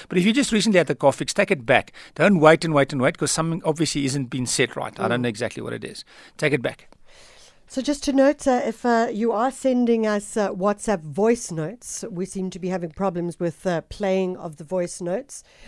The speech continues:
Speaker 2: Uh, so if you can just type it out and, uh, write it out for us, that's great, 'cause a couple of you are sending it in. Someone's saying, "If I have a Land Cruiser with a one H Z," what is H Z?
Speaker 1: One H Z?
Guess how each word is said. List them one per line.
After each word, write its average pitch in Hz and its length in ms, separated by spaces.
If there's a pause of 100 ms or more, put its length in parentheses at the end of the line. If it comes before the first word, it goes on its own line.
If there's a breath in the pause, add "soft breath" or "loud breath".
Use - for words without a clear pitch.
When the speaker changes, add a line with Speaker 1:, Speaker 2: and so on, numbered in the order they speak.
(180 soft breath)
Speaker 2:
Uh, 185 220
so 214 300
if 220 260
you 196 100
can 208 260
just - 400
type 208 260
it 185 80
out 165 300 (120)
and, 160 440
uh, 156 160
write 175 420
it 170 80
out 156 160
for 165 160
us, 147 220 (340 soft breath)
that's 165 220
great, 160 220
'cause 165 140
a 175 60
couple 254 360
of 196 120
you 196 160
are 175 200
sending 175 400
it 165 100
in. 160 200 (300 soft breath)
Someone's 285 440
saying, 233 360
"If 233 140
I 330 80
have 247 160
a - 20
Land 196 460
Cruiser 185 360
with 175 280 (140)
a 175 280 (160)
one 208 400
H 196 300
Z," 190 240
what 208 140
is 285 200
H 240 220
Z? 285 220 (1200 soft breath)
Speaker 1:
One 135 240
H 113 220
Z? 92 380